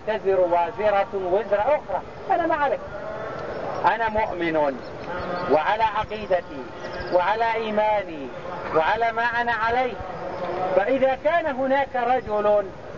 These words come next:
كذاب خرج من القبيلة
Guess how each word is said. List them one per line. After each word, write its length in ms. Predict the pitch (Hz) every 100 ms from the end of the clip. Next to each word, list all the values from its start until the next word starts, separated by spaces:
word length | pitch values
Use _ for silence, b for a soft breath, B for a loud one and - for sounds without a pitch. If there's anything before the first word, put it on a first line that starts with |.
| - - -
كذاب 680 | 269 269 - 254 262 220 - - - - - - -
خرج 360 | 226 285 285 285
من 280 | 269 311
القبيلة 760 | 339 330 - 311 302 285 214